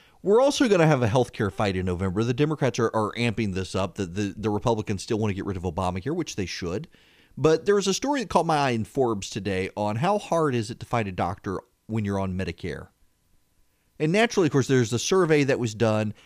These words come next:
and it shows that you can find a doctor on Medicare, that, in fact, sometimes it's easier to find a doctor on Medicare than if you have private insurance.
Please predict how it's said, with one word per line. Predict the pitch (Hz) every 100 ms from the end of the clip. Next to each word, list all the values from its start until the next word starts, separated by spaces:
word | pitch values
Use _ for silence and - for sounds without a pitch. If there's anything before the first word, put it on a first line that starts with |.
| _
and | 127
it | 131
shows | 127 160 151
that | 143
you | 117 120
can | - 185 208 208
find | 185 170
a | 151
doctor | 123 120 139
on | 123
Medicare, | 113 104 117 110
that, | 110 107
in | 110
fact, | 151 147 - _
sometimes | - 151 156 135
it's | 113 -
easier | 180 226 214 156
to | 123
find | 123 117
a | 104
doctor | 101 104 101
on | 101
Medicare | 101 104 135 160 - _
than | 185
if | 190
you | 180
have | 170
private | - 180 185
insurance. | 208 196 101 - - -